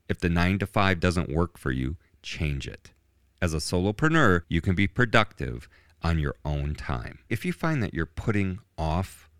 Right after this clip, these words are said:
a large project that you need to work on, try starting a small task first. Once you've completed it,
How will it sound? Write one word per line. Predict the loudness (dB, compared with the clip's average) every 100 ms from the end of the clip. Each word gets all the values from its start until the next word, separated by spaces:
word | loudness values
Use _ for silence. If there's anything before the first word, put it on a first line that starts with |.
| _
a | -6
large | -2 2 2 0 -8
project | -4 0 0 2 -2 0
that | 0
you | 2
need | 2 0
to |
work | -2 -2 -4
on, | -6 -6 -10 -14
try | -4 0 2 0 -2
starting | -8 -8 0 2 2 0 -2 -8 -4
a | -4
small | -4 -6 0 0 0 -2
task | -6 -8 -8 -12 -14
first. | -10 -8 -8 -12 -20 _ -2
Once | 0 2
you've | 0 -2
completed | -6 -6 0 2 2 0
it, | -4